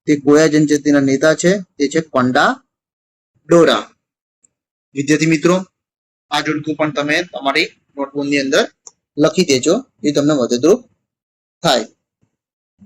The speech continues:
વિદ્યાર્થી મિત્રો, આવા જ શિક્ષણને લગતા વીડિયો જોવા માટે મારી YouTube ચેનલને લાઈક કરો,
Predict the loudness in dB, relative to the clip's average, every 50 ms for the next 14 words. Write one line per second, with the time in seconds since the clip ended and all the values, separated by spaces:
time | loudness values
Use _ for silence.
0 | _ _ _ _ _ _ _ _ _ _ _ _ _ _ _ _ _ _ _ _
1 | _ _ _ _ _ _ _ _ _ _ _ _ _ _ _ _ _ _ _ -6
2 | -2 0 0 0 2 0 0 0 -2 -4 -6 -10 -10 -12 _ _ _ _ _ _
3 | _ _ _ _ _ _ _ -6 -2 0 0 2 4 4 2 2 2 0 -2 -2
4 | -4 -4 -4 -2 -2 -2 0 0 -2 -2 -2 -4 -2 -2 -2 -2 -2 -4 -2 -2
5 | -2 0 0 0 0 0 2 0 -2 -2 -2 -4 -6 -6 -12 _ _ _ _ _
6 | _ _ _ _ _ _ _ _ _ 0 2 2 0 0 -2 -4 -6 -4 -2 -4
7 | -4 -2 -4 -2 0 0 -2 -2 0 -2 -2 -2 -2 -4 -4 _ 0 0 0 0